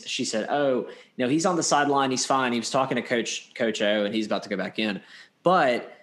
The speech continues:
uh, I have heard that Derek Stingley played, uh, and knew, uh, Devontae Smith as a child when Devontae Smith grew up in Amite. And so this is a very difficult, uh, a difficult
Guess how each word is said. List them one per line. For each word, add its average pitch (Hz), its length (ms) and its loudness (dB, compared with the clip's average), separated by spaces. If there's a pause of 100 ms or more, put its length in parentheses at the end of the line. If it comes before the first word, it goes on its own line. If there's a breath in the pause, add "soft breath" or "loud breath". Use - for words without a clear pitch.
(220)
uh, 127 300 2
I 135 100 4
have 190 300 4
heard 147 460 4
that 117 220 0 (260 loud breath)
Derek 160 280 4
Stingley 151 480 2
played, 127 720 2 (260)
uh, 113 240 0
and 117 300 -2
knew, 151 560 2 (400)
uh, 117 160 -2
Devontae 143 560 2
Smith 139 480 2 (100)
as 123 140 -2
a 113 80 -4
child 131 760 2
when 127 340 0
Devontae 131 400 2
Smith 139 260 2
grew 139 180 4
up 135 140 2
in 120 140 2
Amite. 117 580 0 (400 loud breath)
And 139 300 4
so 135 320 4
this 165 240 4
is 175 100 4
a 156 60 2
very 143 300 4
difficult, 135 720 2
uh, 110 400 0
a 120 120 -2
difficult 131 680 0